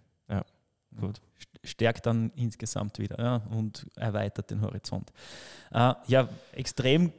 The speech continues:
Speaker 2: coole, spannende
Speaker 1: Voll.
Speaker 2: Folge. Ähm,
Speaker 1: Absolut.
Speaker 2: ganz, ganz viel Input, auch für uns, äh, für mich. Ich kann nur von mir sprechen.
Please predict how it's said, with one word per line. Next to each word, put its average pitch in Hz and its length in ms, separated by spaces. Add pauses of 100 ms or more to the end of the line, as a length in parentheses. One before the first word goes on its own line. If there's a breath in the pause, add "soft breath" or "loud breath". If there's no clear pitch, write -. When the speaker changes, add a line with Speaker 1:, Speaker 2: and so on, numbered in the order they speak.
(140)
Speaker 2:
coole, 156 340
spannende 135 480
Speaker 1:
Voll. 117 120
Speaker 2:
Folge. 131 340 (260)
Ähm, 123 680
Speaker 1:
Absolut. 131 340
Speaker 2:
ganz, 107 100
ganz 143 200
viel 147 120
Input, 147 500
auch 123 100
für 127 140
uns, 147 300 (340)
äh, 113 120
für 123 160
mich. 131 320 (400)
Ich 117 80
kann 113 140
nur 110 80
von 120 100
mir 123 140
sprechen. - 460